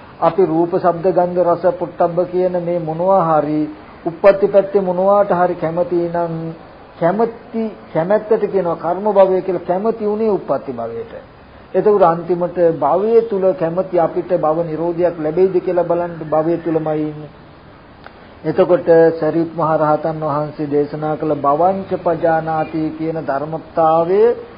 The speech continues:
ඒ පර්යාය අපිට තේරුණොත්, හරියට අවබෝධ වුණොත් පින්වතුනි, මෙන්න මේ තරම් ප්‍රදේශයක්, මෙන්න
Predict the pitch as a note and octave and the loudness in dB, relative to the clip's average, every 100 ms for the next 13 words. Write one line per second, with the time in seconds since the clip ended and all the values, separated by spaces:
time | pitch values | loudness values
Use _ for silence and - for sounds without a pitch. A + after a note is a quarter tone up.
0 | - - F3+ G3 G3 C#3+ D#3+ F#3 F#3 F#3+ | -20 -4 2 4 4 0 2 4 6 6
1 | F#3+ E3 F3+ E3+ - D#3+ E3+ F3 F3+ F3 | 4 2 -2 -6 -4 -2 0 -2 -4 -6
2 | B2+ D3+ F3+ F3 C3+ D3 F3+ E3+ F#3+ F3 | -6 -4 -2 0 0 2 0 2 2 2
3 | D#3 E3+ G3 - E3 D#3 D#3 D3+ D#3+ D#3 | -2 -2 -4 -6 -8 -6 -4 -4 -4 -4
4 | D#3+ D#3+ D#3+ - - - - D#3 F#3 G3 | -6 -6 -8 -12 -20 -20 -8 -2 -2 0
5 | F#3+ E3 F3 G3 F#3+ F#3+ F#3 F#3+ F#3+ E3+ | -2 -2 -2 -2 -2 -2 0 0 -4 -4
6 | D#3+ D#3+ F3+ F3+ F3 F3+ F3 F#3 F3+ F3 | -2 4 4 2 2 2 2 -2 -8 -8
7 | D3 D3+ | -6 -6